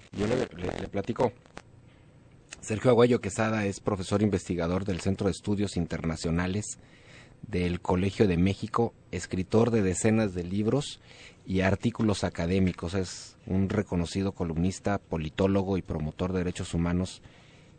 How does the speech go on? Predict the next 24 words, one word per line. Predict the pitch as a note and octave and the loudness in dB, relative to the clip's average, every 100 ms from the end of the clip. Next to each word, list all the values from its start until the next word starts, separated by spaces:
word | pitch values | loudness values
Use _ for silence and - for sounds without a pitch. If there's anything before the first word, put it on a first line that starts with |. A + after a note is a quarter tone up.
| - | -12
y | F2 | -6
la | E2+ E2+ | -4 -2
democracia. | E2+ E2+ - G#2+ - G2+ F2+ - - - - | 0 0 2 2 2 -2 -2 -12 -20 -20 -6
Ha | G2+ | -4
sido | - A2 A2 F2 - - - - - | 2 4 4 4 -2 -18 -20 -12 -6
presidente | F#2 - G#2 G#2 | -4 0 0 4
del | A2+ | 2
Consejo | F#2+ F2 F2+ - A2+ - A#2 | 2 -2 -2 -2 -4 2 4
Directivo | G2 E2+ - G#2+ G#2+ | 4 0 0 2 6
de | G2+ | 4
Fundar, | E2 - E2 E2+ G2+ B2+ - - | 4 0 0 4 2 0 -6 -12
presidente | - E2+ F#2 G2 G2+ A2 | -8 -4 2 4 4 4
de | F#2+ | 4
la | E2+ | 0
Academia | - - G2 G#2+ | 0 2 4 4
Mexicana | E2+ F2 G2+ G#2 | 2 0 0 2
de | |
Derechos | F#2+ F2+ - - | 2 0 -2 0
Humanos | F#2 F2+ G2 G#2 | 2 4 2 0
y | F#2 | -4
presidente | - E2+ - F2+ G#2 G#2 | -4 -4 -2 0 0 0
actualmente | G2 - G2 F#2+ F#2+ - G#2+ | -2 0 2 2 2 0 -4
de | D#2 F2+ | -4 -6
Propuesta | - E2+ - G2 - F#2+ | -6 -6 -4 -6 -4 -4